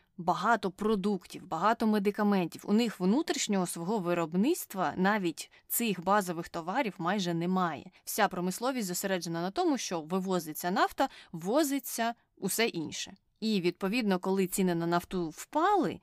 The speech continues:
то в країни не було грошей на те, щоб ввозити інші товари. І люди просто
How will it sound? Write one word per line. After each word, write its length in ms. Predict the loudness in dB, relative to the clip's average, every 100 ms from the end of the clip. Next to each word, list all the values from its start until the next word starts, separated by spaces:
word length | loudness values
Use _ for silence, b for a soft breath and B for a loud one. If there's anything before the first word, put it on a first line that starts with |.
| _
то 220 | 2 4
в 120 | 4 0
країни 720 | 2 2 4 6 6 6 4
не 160 | 2
було 320 | 2 0 0 0
грошей 720 | -2 -2 0 2 0 -2 -12 _
на 480 | 0 2 4 4 0 -2
те, 180 | 0 2
щоб 300 | 2 -2 -4
ввозити 760 | 0 2 2 0 0 0 -2 -8 0
інші 280 | 2 4 2
товари. 420 | 2 2 0 -4
І 320 | -2 0 -2 B B B
люди 380 | 0 2 2 0
просто 720 | 0 -2 -2 0 0 0 -2